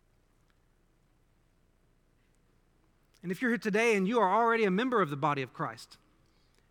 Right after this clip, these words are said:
not just universally, but locally, let me challenge you and encourage you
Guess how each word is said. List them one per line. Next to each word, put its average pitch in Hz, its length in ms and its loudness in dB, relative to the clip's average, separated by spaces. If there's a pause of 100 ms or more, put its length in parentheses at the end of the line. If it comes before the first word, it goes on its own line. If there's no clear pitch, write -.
(140)
not 247 160 6
just 254 200 -4
universally, 220 580 6
but 202 140 -2
locally, 196 480 2 (2500)
let 175 60 -10
me 202 80 -4
challenge 185 520 -2
you 143 200 -6 (680)
and 160 120 -8
encourage 147 540 -4
you 127 180 -10